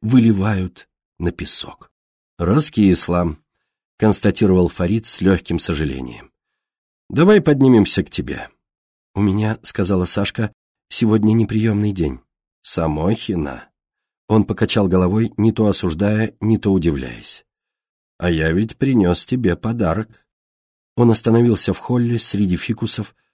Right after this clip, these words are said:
под плазменной панелью. «Ты видела статистику жертв в торпе?» «Да», сказала Сашка и приложила к глазам мокрую прохладную варежку. «То есть ты мне врёшь?»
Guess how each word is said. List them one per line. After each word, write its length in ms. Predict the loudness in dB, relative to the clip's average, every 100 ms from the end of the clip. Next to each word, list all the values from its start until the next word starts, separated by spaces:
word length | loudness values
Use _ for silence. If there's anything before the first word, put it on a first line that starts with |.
| _ _
под 220 | -2 -2
плазменной 640 | 2 2 4 4 2 2 -2
панелью. 560 | -2 -2 -2 -6 -12 -18 _ _ _ _ _ _
«Ты 120 | -4
видела 360 | 0 2 4 2
статистику 800 | 0 -2 0 0 0 -2 -2 -2
жертв 400 | 0 0 -2 -10
в 360 | -18 -18 -14
торпе?» 440 | -10 -10 -12 -20 _ _ _ _ _ _ _ _ _ _ _
«Да», 320 | -2 -2 -4 _ -18
сказала 400 | -8 -4 -4 -2
Сашка 420 | -2 -4 -4 -8 -12 _ _ _
и 80 | -4
приложила 500 | 0 2 2 2 0
к 160 | -2 0
глазам 420 | 2 2 2 2
мокрую 580 | 4 2 0 -2 -6 -4
прохладную 680 | -4 -4 -2 -2 0 -2
варежку. 480 | -2 -8 -14 -16 -20 _ _ _ _ _ _
«То 120 | -4 0
есть 600 | 0 0 -6 -12 -14 _ _ -8
ты 180 | -2
мне 280 | 0 0 0
врёшь?» 560 | 0 0 0 -2 -10